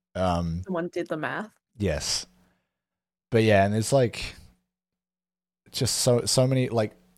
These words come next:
Speaker 1: it's, it's like all the stuff they've been teasing for a while. It's, like, just so many questions of, like, "Well, what does that mean for this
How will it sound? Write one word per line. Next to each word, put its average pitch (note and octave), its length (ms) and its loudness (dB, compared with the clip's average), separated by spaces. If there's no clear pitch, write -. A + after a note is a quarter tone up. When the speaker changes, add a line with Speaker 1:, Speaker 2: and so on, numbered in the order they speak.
Speaker 1:
it's, - 220 -12
it's A#2+ 140 -6
like C#3+ 120 -8
all G#2+ 80 -6
the F2+ 80 -6
stuff - 200 -6
they've D#2+ 100 -10
been D#2+ 100 -8
teasing D#2 340 -8
for - 120 -10
a D#2+ 60 -6
while. D#2 300 -4
It's, - 120 -12
like, E2 220 -8
just - 120 -8
so B2+ 80 0
many A2 120 -2
questions D2+ 600 -8
of, D2 120 -14
like, C#2+ 200 -10
"Well, E2 260 -4
what F#2+ 160 -2
does G2 140 -2
that E2+ 100 -6
mean F#2+ 160 -8
for - 120 -10
this E2 680 -6